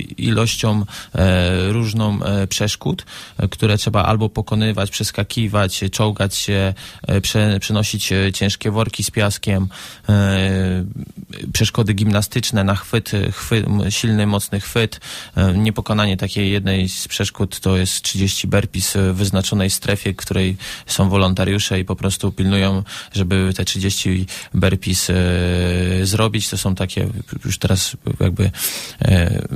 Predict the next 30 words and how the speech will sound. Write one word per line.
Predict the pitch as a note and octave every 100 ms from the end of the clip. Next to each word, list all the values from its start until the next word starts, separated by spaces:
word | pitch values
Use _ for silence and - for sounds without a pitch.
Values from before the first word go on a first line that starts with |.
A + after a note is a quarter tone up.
| - - -
powiem, | G2 F#2+ F2+
to | F#2 - - - - -
połączenie | G2+ G2 G2+ G2 F#2+ F#2+ -
pompki | A2 A#2 - G#2
z | -
pajacykiem | F#2 F#2+ - G2+ F#2+ F2+ F#2+
i |
wyskokiem | F#2 F#2 - F#2 F#2
do | F2+ F#2
góry. | G#2+ B2 C3 - - - - - -
Dla | F#2+ F#2+ F#2
tych, | F#2+
którzy | - G2
nie | F#2+ F#2
wiedzą. | G#2+ A#2+ C3 C3 - - - - -
W | -
crossficie | C3 - A#2+ G#2
to | F#2+ G2
jest, | F#2 F2+ - G2+
e, |
jedna | F#2 F#2+ G2+ G2 F#2
z | F2+ G2+ G#2
g-, | F#2+ G#2+ G2+ G2
głównych | A2+ G#2+ G2+
atrakcji, | F#2+ A2 A#2 - - C#3 -
można | A#2 A2+ A2
powiedzieć, | A2 G2+
każdego | A2 G2+ A2 G#2+
treningu. | A2 A2+ B2 C3+ D3+ D3+ - - - -
E, | - G#2 G#2 G#2 G#2 G#2 G#2+